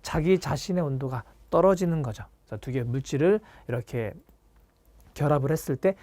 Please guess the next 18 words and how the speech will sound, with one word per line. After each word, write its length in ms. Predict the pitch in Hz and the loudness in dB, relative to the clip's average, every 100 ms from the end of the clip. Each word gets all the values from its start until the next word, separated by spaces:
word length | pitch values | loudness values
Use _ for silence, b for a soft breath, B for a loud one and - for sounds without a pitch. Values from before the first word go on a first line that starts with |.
| b b | b b
주위에서 420 | - 165 165 - - | 0 4 4 0 -2
열을 160 | 156 135 | -4 -2
얻어서 500 | 131 147 185 170 185 | 0 6 6 6 4
결합하는 460 | 170 151 147 139 131 | 4 2 2 0 -2
것이 180 | 123 | -4
아니라 180 | 123 151 - B B | -2 -4 -4 B B
스스로 520 | - 233 220 226 214 | -2 -2 2 4 4
온도가 260 | 165 156 | 2 0
낮아지면서, 960 | 139 117 135 127 127 117 104 95 101 92 _ _ _ | 0 -2 -2 -4 -2 -4 -4 -6 -8 -10 _ _ _
그래서 240 | - 98 127 | -12 -10 -8
낮은 240 | 117 139 | -6 -2
물체가 400 | 147 143 180 165 | -2 0 0 0
되는 180 | 127 107 - b b b | 0 -4 -10 b b b
그 140 | 151 | -6
자체 300 | - - 208 | -6 -4 0
온도를 420 | 185 160 165 226 226 B B | 2 2 2 2 0 B B
이용하는 460 | 165 160 160 160 | 2 2 0 -2
것, 140 | 151 | -2